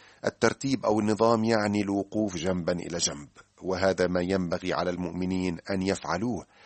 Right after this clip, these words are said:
أن يقفوا جنباً إلى جنب. لكن عوضاً عن ذلك يحاول الكثيرون في وقتنا الحاضر أن يقضوا على المؤمنين الآخرين أو يستغلوهم.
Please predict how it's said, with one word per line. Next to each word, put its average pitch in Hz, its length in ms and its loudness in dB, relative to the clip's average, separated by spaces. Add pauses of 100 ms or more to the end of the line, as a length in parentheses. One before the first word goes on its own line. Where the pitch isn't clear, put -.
(260)
أن 101 120 2
يقفوا 123 440 0
جنباً 123 320 2
إلى 127 220 0
جنب. 139 280 -2 (600)
لكن 139 360 2
عوضاً 165 460 6
عن 165 140 0
ذلك 73 400 -6 (380)
يحاول 101 560 2
الكثيرون 95 640 0
في 87 160 -4
وقتنا 92 400 0
الحاضر 104 500 4 (120)
أن 98 100 0
يقضوا 98 640 2
على 92 220 2
المؤمنين 95 720 -2
الآخرين 135 720 0 (380)
أو 170 140 2
يستغلوهم. 170 800 -2